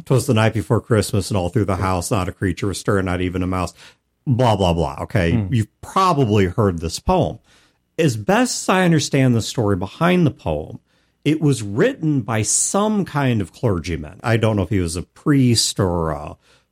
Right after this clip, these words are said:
Speaker 1: parson or a pastor, what exactly he was. And he hated the poem.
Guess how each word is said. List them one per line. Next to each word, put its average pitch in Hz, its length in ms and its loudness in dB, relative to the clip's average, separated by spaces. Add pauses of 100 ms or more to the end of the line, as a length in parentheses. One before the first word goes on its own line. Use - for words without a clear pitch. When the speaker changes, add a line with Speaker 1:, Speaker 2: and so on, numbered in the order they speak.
(100)
Speaker 1:
parson 120 760 0
or 80 120 0
a 76 60 -6
pastor, 101 720 -2
what 95 200 0
exactly 90 520 -2
he 92 160 -6
was. 98 640 0 (520)
And 156 260 0 (140)
he 151 520 0 (160)
hated 160 500 0
the 101 40 -4
poem. 131 440 -2